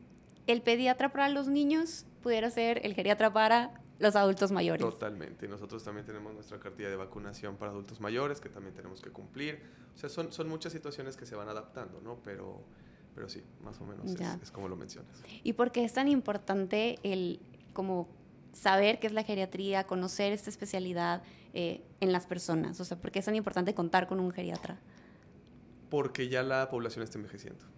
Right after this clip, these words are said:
Speaker 2: O sea, creo que
Speaker 1: Ok.
Speaker 2: todos nosotros estamos viviendo, aunque no nos estemos dando cuenta, se está viviendo una transición. Eh, a, a, al menos aquí en América Latina vamos un poquito más retrasados en ese aspecto.
Speaker 1: Va.
Speaker 2: Europa,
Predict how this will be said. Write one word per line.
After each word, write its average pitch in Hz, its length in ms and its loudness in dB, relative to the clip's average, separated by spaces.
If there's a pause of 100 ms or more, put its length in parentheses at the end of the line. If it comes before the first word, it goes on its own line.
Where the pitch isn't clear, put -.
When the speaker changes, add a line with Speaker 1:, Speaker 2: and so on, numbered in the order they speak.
Speaker 2:
O 120 60 -12
sea, 107 180 -6
creo 113 120 -8
que 113 260 -2
Speaker 1:
Ok. - 80 -4
Speaker 2:
todos 110 160 -4
nosotros 104 360 -12
estamos 101 560 -12 (140)
viviendo, 123 600 -4
aunque 107 320 -10
no 113 100 -8
nos 123 160 -6
estemos 107 300 -12
dando 98 200 -10
cuenta, 113 540 -10
se - 160 -16
está - 160 -8
viviendo 120 240 -4
una 120 160 -8
transición. 104 720 -10 (380)
Eh, 98 280 -18 (120)
a, - 60 -10
a, 107 280 -14
al 117 140 -10
menos 160 240 -8
aquí 139 140 -10
en 135 40 -8
América 131 260 -6
Latina 120 280 -8
vamos 113 260 -10
un 117 80 -14
poquito 107 320 -12
más 98 240 -12
retrasados 101 600 -12
en 95 60 -14
ese 98 180 -12
aspecto. 131 480 -12 (120)
Speaker 1:
Va. 180 80 -2
Speaker 2:
Europa, 110 540 -8